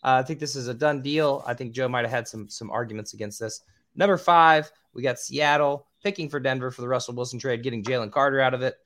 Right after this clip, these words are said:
And then number six, uh, Detroit Lions for the Matt Stafford trade, actually getting Tyree Wilson, shoring up their defensive line. And then number seven to the Las Vegas Raiders, Will Levis, uh, their quarterback of the future, question mark? Uh,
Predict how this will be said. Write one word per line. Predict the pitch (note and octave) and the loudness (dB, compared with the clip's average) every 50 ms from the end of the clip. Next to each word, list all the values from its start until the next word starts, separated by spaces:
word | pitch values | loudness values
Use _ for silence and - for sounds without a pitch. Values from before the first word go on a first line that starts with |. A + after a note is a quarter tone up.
| _ _ _ _ _ - A#2 | _ _ _ _ _ -6 -6
And | A#2+ A#2+ | -4 -4
then | A2+ B2+ | -2 -4
number | C3 G#2+ A2 | -4 -4 -4
six, | G#2+ - - F3+ F3 D#3 - - - - - | -4 -2 0 0 0 0 0 -4 -10 -8 -4
uh, | B2 B2 A#2 G#2+ | -2 -2 -2 -2
Detroit | G#2 G#2+ - D#3+ C#3 B2 | -4 -4 -2 -2 0 2
Lions | C#3+ C#3+ C#3+ C#3+ C#3 C3+ C3+ | 2 2 2 2 0 -4 -6
for | - - A#2+ | -10 -8 -6
the | A#2+ | -4
Matt | C#3 D3+ D3 | -4 -4 -4
Stafford | - - F3+ G3 G3+ - A2 G2+ | -4 -2 0 0 0 -2 -4 -6
trade, | - B2 A#2+ B2 A#2 | -2 -2 0 0 0
actually | A#2 A#2 - - A#2 | -2 -4 -4 -8 -8
getting | A#2 B2 B2 A#2+ | -8 -8 -8 -6
Tyree | - - C3 C3 C3 B2+ | -2 -2 0 0 0 -2
Wilson, | B2 C#3+ D3+ D3 D3+ - D#3 D3 C3+ - _ _ _ _ _ _ _ - | -2 -2 -4 -4 -4 -6 -10 -10 -10 -12 _ _ _ _ _ _ _ -6
shoring | - - C3 C3 B2+ A#2+ | -4 -2 0 0 0 0
up | A2+ A#2 - - - | 0 -2 -2 -4 -4
their | A#2+ A2+ G2 - - _ - G2+ | -4 -4 -4 -6 -10 _ -18 -12
defensive | A2+ A2 - - C3 B2+ - G#2+ G#2 | -12 -10 -6 -6 -6 -6 -6 -10 -6
line. | A#2+ B2 C3 C3 C3 B2+ | -2 0 2 2 2 0
And | B2+ - _ _ _ _ _ - | -2 -8 _ _ _ _ _ -6
then | A2 A#2+ | -4 -4
number | A#2 G#2 A2 | -2 -2 -2
seven | - - C#3 C3+ C3 C3+ C3+ C3 C3 - _ _ _ _ - | 0 2 2 2 2 2 0 -4 -4 -8 _ _ _ _ -6
to | C3 G#2+ | -6 -4
the | G2 G#2 | -2 2
Las | B2 B2+ A#2+ - - | 2 2 2 2 -2
Vegas | A#2+ G#2+ G2+ - - | -4 -4 -4 -2 0
Raiders, | D3+ D#3+ D#3+ D#3 D3+ C#3+ - - | 2 4 4 4 2 -2 -2 -2
Will | C#3+ C#3 C3+ | -2 0 4
Levis, | C#3 E3 E3+ D#3 D#3 D3+ - - - - | 6 6 6 4 2 -2 -4 -8 -6 -2
uh, | A#2+ A#2+ A#2 A2+ | 0 0 0 0
their | G2+ G#2+ G#2 G2+ - _ _ | 0 -2 -4 -4 -6 _ _
quarterback | - - E3 D#3+ D3 D#3 D#3 D3+ - | -2 0 0 2 4 4 4 4 2
of | C#3 B2+ | -2 -6
the | B2 | -6
future, | B2 - F3+ G3+ G3+ - B3 | -8 -6 -8 -8 -8 -10 -12
question | A#3 - C4 A#3+ - - C4 | -10 -8 -8 -8 -8 -8 -10
mark? | C#4 C#4+ C#4 _ _ _ _ _ _ _ - | -12 -12 -12 _ _ _ _ _ _ _ -2
Uh, | - C#3+ D3+ D3 C3+ A#2 | 2 4 6 6 6 4